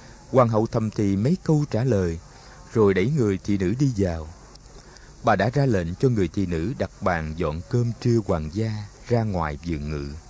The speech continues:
Tiếng của Phật đầm ấm. Người kể khái quát những gì đã xảy ra và không nói nhiều đến các chi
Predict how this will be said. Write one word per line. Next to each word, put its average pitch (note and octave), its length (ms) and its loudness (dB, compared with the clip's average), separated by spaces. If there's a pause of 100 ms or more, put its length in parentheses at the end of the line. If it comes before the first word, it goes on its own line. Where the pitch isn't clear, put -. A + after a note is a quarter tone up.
(1400)
Tiếng D3 200 4
của C3+ 140 2
Phật - 260 0
đầm F2 280 0
ấm. G#2+ 200 -2 (680)
Người B2 200 2
kể G2 300 2
khái D#3 300 0
quát F3+ 220 2 (100)
những A#2+ 260 0
gì G2+ 180 2
đã F#2+ 140 2
xảy B2+ 240 0
ra C3+ 320 0 (140)
và G2 200 2
không C3 260 0
nói C#3+ 180 2
nhiều G2+ 340 2
đến A2+ 140 -4
các D#3+ 220 0
chi C3 140 4